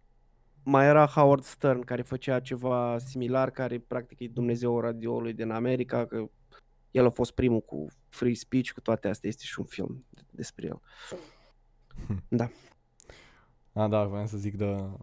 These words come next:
Speaker 2: de lui C K că a povestit de eventul ăla, de eventul, Doamne, de ce-a făcut el atunci de s-a masturbat cu așa. Și,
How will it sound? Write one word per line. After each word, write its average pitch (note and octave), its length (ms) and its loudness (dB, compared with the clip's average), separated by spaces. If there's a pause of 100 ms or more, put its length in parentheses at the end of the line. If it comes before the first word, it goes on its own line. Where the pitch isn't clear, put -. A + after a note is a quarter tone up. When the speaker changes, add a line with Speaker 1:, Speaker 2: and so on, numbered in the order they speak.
(300)
Speaker 2:
de G#2+ 60 -6
lui G2+ 140 -2
C G2+ 80 -6
K - 40 -16 (120)
că - 80 -14
a - 40 -8
povestit G2 380 -4
de G2+ 100 0
eventul G2 440 0
ăla, F#2+ 180 -2
de F#2 300 -4
eventul, F2+ 400 -10
Doamne, F2+ 220 -4
de F2+ 220 -4 (800)
ce-a - 140 -16
făcut G2+ 300 -6
el G2+ 100 0
atunci F#2+ 240 -4
de F#2 80 -8
s-a G2 120 -8
masturbat F#2+ 420 -6
cu F#2 340 -6
așa. B2+ 300 -2 (520)
Și, A#2 720 4